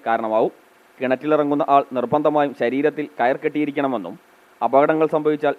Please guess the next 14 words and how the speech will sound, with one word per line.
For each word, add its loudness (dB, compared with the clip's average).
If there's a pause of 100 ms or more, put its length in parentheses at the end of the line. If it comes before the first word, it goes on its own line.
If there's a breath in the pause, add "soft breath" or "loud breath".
ഇയാളെ 4
പെട്ടെന്ന് -2
തന്നെ 0 (100)
വലിച്ചു -2
കയറ്റി 0
രക്ഷപ്പെടുത്താൻ -2 (100)
ഇത് -6 (120)
സഹായിക്കുമെന്നും -2 (340)
ഫയർ 4
ഓഫീസർ -6
പറഞ്ഞു. 0 (340)
ഒരാൾ 8 (120)
കിണറ്റിലിറങ്ങിയാൽ -2 (140)
ഇയാളെ 4